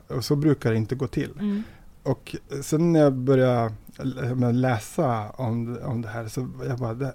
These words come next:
Speaker 1: alltså, det är lite konstigt. Jag fick inte att gå ihop. Och då skickade jag ett mail till den här personen.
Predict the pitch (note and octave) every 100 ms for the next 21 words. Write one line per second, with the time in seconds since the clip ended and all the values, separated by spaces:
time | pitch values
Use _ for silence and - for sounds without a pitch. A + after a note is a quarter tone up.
0 | - B2+ D3 C#3 D3 D3 D3 - - E3
1 | A#2 - - - - - C3+ C3 D#3+ D#3
2 | C#3+ C#3+ C3+ C#3 B2+ C#3 B3+ - - -
3 | - C3+ D3 G3 D3+ C3 G3+ G3 A#2 A#2
4 | G#2+ - A#2+ G#2 A2